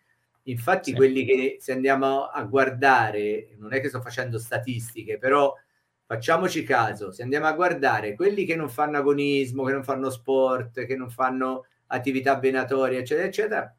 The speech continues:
Speaker 1: poi fanno delle cose mediamente, non dico tutti, ma insomma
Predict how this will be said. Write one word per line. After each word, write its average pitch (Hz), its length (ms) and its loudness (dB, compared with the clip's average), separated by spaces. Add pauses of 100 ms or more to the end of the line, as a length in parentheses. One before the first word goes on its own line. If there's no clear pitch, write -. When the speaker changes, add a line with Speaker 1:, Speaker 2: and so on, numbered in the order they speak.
Speaker 1:
poi 247 220 4
fanno 131 320 0
delle 160 260 4
cose 139 580 -2 (200)
mediamente, 127 800 0
non 127 100 -4
dico 123 200 0
tutti, 135 340 -8
ma 120 120 -8
insomma 117 460 -4